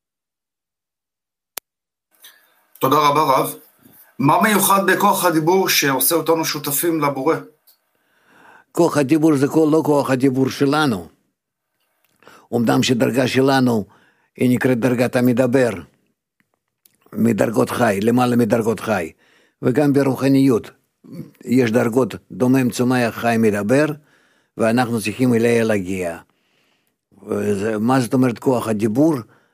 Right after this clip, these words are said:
Speaker 2: זה שאני מגיע לדרגת הבורא. גם הבורא שפועל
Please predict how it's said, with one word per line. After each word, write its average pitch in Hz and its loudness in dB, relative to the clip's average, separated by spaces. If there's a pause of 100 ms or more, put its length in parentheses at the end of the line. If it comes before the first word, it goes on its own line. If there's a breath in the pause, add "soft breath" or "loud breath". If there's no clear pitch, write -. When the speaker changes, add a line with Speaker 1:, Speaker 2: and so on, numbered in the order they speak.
(160)
Speaker 2:
זה 113 0
שאני 120 0
מגיע 123 0
לדרגת 117 -2
הבורא. 107 0 (220)
גם 117 -2
הבורא 117 0
שפועל 107 -2